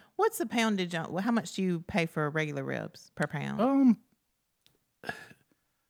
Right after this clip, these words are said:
Speaker 2: usually they're about anywhere from two fifty to two ninety-nine. I mean, on the regular
Speaker 1: Okay.
Speaker 2: price, sometimes they're higher, sometimes they're a little bit lower. You can catch 'em on sale, but between ten, fifteen bucks a slab.
Speaker 1: Okay.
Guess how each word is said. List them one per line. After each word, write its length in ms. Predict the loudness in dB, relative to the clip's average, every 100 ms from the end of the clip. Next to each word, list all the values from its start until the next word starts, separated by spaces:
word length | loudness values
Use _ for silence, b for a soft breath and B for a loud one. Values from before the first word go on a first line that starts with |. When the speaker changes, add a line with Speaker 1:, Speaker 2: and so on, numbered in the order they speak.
| 0
Speaker 2:
usually 360 | 4 6 6
they're 120 | 8 6
about 460 | 4 2 2 0 0
anywhere 480 | 2 4 6 6 4
from 240 | 2 0
two 360 | 2 4 4 2
fifty 520 | 2 0 2 2 4
to 200 | 2 0 _ _ -4
two 160 | 2
ninety-nine. 760 | 4 6 6 6 6 6 6 6
I 20 |
mean, 140 | 4
on 140 | 6 4
the 140 | 2 -4 -4
regular 340 | 0 0 0
Speaker 1:
Okay. 100 | -2
Speaker 2:
price, 280 | 0 2 2
sometimes 320 | -2 0 0 0
they're 100 | 0
higher, 360 | 2 2 0
sometimes 320 | -2 -2 -2
they're 100 | -2
a 20 | -2
little 160 | -4
bit 40 | -4
lower. 260 | -2 0 0
You 60 |
can 40 | -2
catch 220 | -4 -4
'em 80 | -4
on 100 | -4
sale, 360 | -2 0 0 -2
but 120 | -6 _ _ _ _ _ _ _
between 220 | 2 4 6
ten, 200 | 6 6
fifteen 360 | 4 4 4
bucks 320 | 6 4 2 -2
a 40 |
slab. 640 | -2 0 2 0 -2 -6
Speaker 1:
Okay. 320 | -10 -8 -10